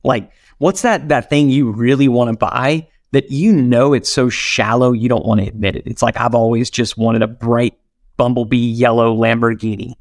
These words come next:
you know, that kind of thing, right? And, and I'm not saying, I'm not saying, by the way, any of this is shallow. I'm just saying people will bring that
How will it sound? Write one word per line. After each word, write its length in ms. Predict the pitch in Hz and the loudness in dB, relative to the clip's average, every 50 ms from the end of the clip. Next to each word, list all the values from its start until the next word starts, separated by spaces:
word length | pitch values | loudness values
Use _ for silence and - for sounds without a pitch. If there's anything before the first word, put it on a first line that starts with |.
| _ _ _ _ - _ - | _ _ _ _ -20 _ -2
you 100 | 156 147 | 0 2
know, 180 | 135 131 135 | 2 2 2
that 220 | 131 131 127 110 - | 2 2 0 -2 -2
kind 180 | - 131 117 | -4 -4 -4
of 60 | 113 | -4
thing, 240 | - - 117 95 113 | -4 -4 -4 -2 0
right? 260 | 117 123 123 131 131 | 0 2 2 2 2
And, 280 | 131 147 147 113 117 - | 2 2 0 0 0 0
and 120 | 147 151 | 0 0
I'm 120 | 160 165 156 | 2 2 0
not 160 | 135 117 - | 0 -2 -2
saying, 260 | - 131 131 139 135 - | -2 -2 -2 -2 -2 -2
I'm 120 | 147 160 | 0 0
not 140 | 190 180 - | 0 0 0
saying, 120 | 180 160 | 0 0
by 80 | 147 139 | 0 2
the 60 | 127 | 0
way, 80 | 123 - | 0 0
any 160 | 131 135 127 | 2 0 0
of 60 | 110 | 0
this 140 | 113 107 - 117 | -2 -4 -6 -6
is 40 | |
shallow. 380 | - - 101 95 92 101 110 120 - - - - - | -6 -4 -4 -2 -2 -2 -4 -4 -8 -14 -20 -10 -4
I'm 140 | - 151 151 | -2 0 0
just 120 | 143 - | 0 0
saying 200 | - 135 127 120 | -2 -2 -2 -2
people 340 | - - 160 156 151 139 127 | -2 -4 -2 0 0 0 0
will 80 | 120 | 0
bring 380 | 107 - 127 120 123 123 120 117 | -2 -2 -2 0 0 0 0 0
that 180 | 117 110 110 | -2 -2 -4